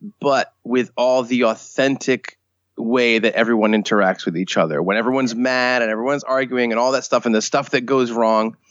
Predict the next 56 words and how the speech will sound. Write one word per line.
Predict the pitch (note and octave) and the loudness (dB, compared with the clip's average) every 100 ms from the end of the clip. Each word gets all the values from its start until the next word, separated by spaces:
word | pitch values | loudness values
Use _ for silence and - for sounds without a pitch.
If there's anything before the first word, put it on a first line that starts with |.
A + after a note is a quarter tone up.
| _ _ - | _ _ -6
it's | C3+ - | -4 -2
so | - D3+ D#3 | 0 2 0
perfect. | - A#2 - E2+ - - _ - - | 0 -2 -2 -8 -8 -20 _ -16 -2
Um, | A2 G#2 F#2+ G2 _ _ _ | 0 0 -2 -8 _ _ _
I | C3 | -4
feel | D3+ | 0
like | E3+ | 0
it | E3+ | 0
was | C3+ | 0
a | |
gift | B2 - C#3 B2+ - | -2 0 -2 -2 -4
that | A#2 | 0
I | G#2 | 2
got | G2+ | 0
to | A2+ | 0
work | G2 F#2+ | 0 0
on | F2+ F2 | 0 -4
it. | - - | -8 -4
I, | C#3+ | 0
I, | C#3+ | 0
but, | D3+ C#3 | -2 -2
but | F#3+ | -2
the | D#3 | -4
thing | D3 F3+ | -2 0
is, | D3 | 0
with, | C3+ C3 | -2 -2
with | D3 | -4
Scream | - G#3+ G#3+ | -2 -2 0
Baron | F3+ D3+ | 0 -2
Scream, | - F3+ C#3+ | -2 2 2
it's | A#2+ - | 0 0
interesting | D#3 C3 A#2+ G#2 G2+ | 0 0 0 -2 0
'cause | B2 | 0
with | B2+ C#3+ | 2 0
Elephants | C#3 D#3 D3+ C3+ | 0 0 0 0
in | |
the | B2 | 0
Room, | B2+ C3 A#2 | 2 2 2
it's, | - | 0
like, | A2+ | 0
an | A#2 | 2
hour | A#2 | 2
and | A2+ | 2
a | |
half | A#2 G#2+ - | 2 -2 -2
project. | A2+ A2 G#2 G#2 - - | -2 0 0 -2 -4 -20
Scream | - G#3 | -4 0
Baron | E3+ C#3 | 2 0
Scream | - D#3 C3 | 0 -2 -2
is | - | -4
four | C3+ B2+ | 0 0
and | |
a | B2 | 2
half | G#2+ A#2 | 0 0
minutes | G#2 F#2 | 0 0
long. | G#2+ G2+ G2 | 0 2 0